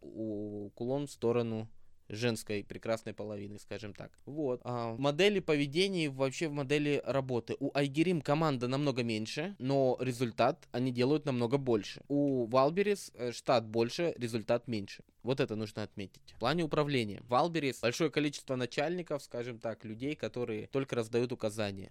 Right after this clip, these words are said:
У Айгерим всего раз, два, ну, два руководителя, я и она. И тем не менее, благодаря этому мы максимально оперативно и быстро принимаем решения. То есть даже если у нас какой-то пожар, даже если что-то пошло не так, не по плану, э,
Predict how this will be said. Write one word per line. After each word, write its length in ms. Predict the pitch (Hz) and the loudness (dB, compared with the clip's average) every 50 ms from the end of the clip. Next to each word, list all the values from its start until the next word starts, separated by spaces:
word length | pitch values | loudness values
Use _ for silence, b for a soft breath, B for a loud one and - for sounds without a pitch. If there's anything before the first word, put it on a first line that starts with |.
| - _ | -14 _
У 180 | - 113 110 - | -6 -6 -6 -4
Айгерим 600 | - 110 107 101 101 110 107 117 123 151 180 170 - | -4 -4 -4 -2 -2 -2 -2 0 -2 -2 -4 -8 -10
всего 480 | - - - 127 127 127 120 113 110 - _ _ _ | -10 -6 -4 -2 0 2 0 0 0 -4 _ _ _
раз, 460 | - - - 123 127 120 - - - - | -8 -2 0 0 0 -2 -4 -10 -18 -20
два, 440 | - 120 110 110 107 104 104 104 107 - _ _ - | -20 -20 -10 -6 -4 -4 -4 -6 -8 -14 _ _ -4
ну, 120 | - 143 143 | -2 -2 2
два 220 | 131 135 135 127 | 6 6 6 6
руководителя, 600 | 120 113 - 120 110 110 107 101 - - 98 104 | 6 4 2 0 0 0 -2 -8 -8 -6 -4 -2
я 220 | 107 110 135 139 | 2 4 6 6
и 60 | 139 127 | 6 4
она. 360 | 113 113 117 107 104 104 101 - _ _ | 2 0 0 -2 -6 -10 -14 -18 _ _
И 160 | - 127 127 123 | -2 -2 -2 0
тем 200 | - 139 127 120 | 0 -2 -2 -2
не 80 | 120 | -2
менее, 440 | 117 120 147 185 208 185 139 107 107 | -4 -4 -4 -4 -4 -4 -4 -6 -6
благодаря 440 | 107 113 120 113 127 120 127 120 113 | -4 -4 -4 -2 -2 -2 0 0 2
этому 400 | 120 160 180 - 165 131 107 101 - | 0 0 0 -2 -4 -4 -6 -6 -2
мы 260 | 123 139 143 123 - | 0 0 0 0 -2
максимально 640 | - 113 120 120 - - - 139 151 151 147 139 127 | -4 -6 -6 -6 -6 -6 -4 -2 0 0 0 0 0
оперативно 760 | - - 123 - - 131 127 127 - - - 170 175 165 147 123 | -2 -4 -4 -4 -2 0 0 0 -2 -2 -4 -4 -2 -2 -2 -4
и 180 | - - 120 | -4 -4 -6
быстро 400 | 113 113 135 147 - - 147 127 | -4 -2 -2 -2 -2 -2 -6 -6
принимаем 500 | - - 123 117 117 117 117 123 123 113 | -6 -4 -4 -4 -2 -2 -2 -2 -2 -2
решения. 480 | 101 113 - - - 113 101 92 - - - | -4 -6 -6 -4 -4 -4 -4 -6 -10 -2 0
То 80 | 139 | 2
есть 140 | 135 117 107 | 2 2 6
даже 260 | 110 127 156 156 160 | 6 6 6 6 4
если 260 | 143 151 156 - 143 | 0 0 0 -2 -2
у 20 | 127 | 0
нас 160 | 127 135 - | 0 -2 -2
какой-то 340 | - - - 120 117 - 120 | -4 -2 -2 -2 -2 -2 -4
пожар, 420 | 113 - 117 104 117 107 95 - - | -2 -2 -2 0 -2 -2 -4 -4 -4
даже 380 | 107 117 113 123 139 131 147 147 | 0 2 4 4 4 2 0 -2
если 440 | 131 120 113 117 120 - - 151 | 0 0 0 0 0 -2 -4 -6
что-то 420 | 151 - - - - 120 123 - 143 | -6 -6 -4 0 0 0 0 0 0
пошло 420 | - 143 143 - - 120 113 117 | 0 -2 -2 -2 -2 -2 0 0
не 120 | 120 123 120 | 0 0 -2
так, 360 | - - 107 98 - - - | -2 -2 -2 -2 -4 -6 -8
не 140 | 110 120 113 | -8 -4 -2
по 120 | - 131 | -2 -2
плану, 540 | - - 110 107 107 107 110 110 110 110 107 - | -2 -2 -4 -2 -2 -2 -2 -2 -4 -6 -8 -8
э, 300 | - 98 101 101 101 101 | -8 -8 -6 -6 -8 -10